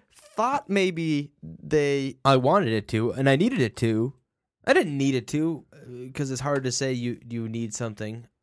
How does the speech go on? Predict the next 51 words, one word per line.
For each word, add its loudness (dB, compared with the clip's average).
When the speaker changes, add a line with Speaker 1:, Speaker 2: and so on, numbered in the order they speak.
Speaker 2:
I -6
don't -4
know -2
if -6
I -2
need -4
it. -8
That's -8
weird -2
because -10
I -6
still -4
may -6
need -6
something -8
to, -8
Speaker 1:
No, 0
Speaker 2:
it's, -6
Speaker 1:
I -2
Speaker 2:
but -2
Speaker 1:
think, -4
I, -2
yeah, -2
I 0
don't -4
think -2
there's 0
anything 0
wrong 0
with -2
saying 0
you 2
needed -2
somebody -2
else -2
to -2
build -2
you 0
up. 0
I 0
don't -2
think -2
Speaker 2:
I 0
Speaker 1:
there's 2
Speaker 2:
wanted 0
it 2
to. 0
Speaker 1:
anything -2
wrong -2
with -8
that. -12